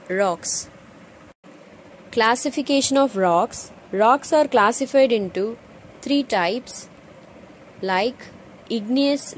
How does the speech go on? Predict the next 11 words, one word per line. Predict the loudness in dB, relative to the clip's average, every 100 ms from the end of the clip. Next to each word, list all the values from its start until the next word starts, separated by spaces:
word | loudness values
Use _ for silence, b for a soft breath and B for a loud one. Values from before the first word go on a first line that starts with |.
| -2
rocks, | -2 -2 -4 -10 -10 -20 -12
sedimentary | 0 2 2 2 2 0 -2 -4 -2
rocks, | 0 -2 -2 -6 -6 -8 -20 -20 -16 -6
and | -6 -6 -12 -20 -20 -20 -16 -6
metamorphic | -4 0 0 2 0 -4 -6 -8 -20 -8
rocks. | -4 -2 -2 -4 -8 -8 -12 -20 -20 -20 -20 -20 -20 -20 -20 -8
Igneous | -6 -2 -2 0 -2 -2 0
rocks | 0 0 -2 -6 -6 -4
are | 0 0 0 -8 -6
classified | -2 0 0 -2 0 0 2
into | -2 -6 -6 -6 -6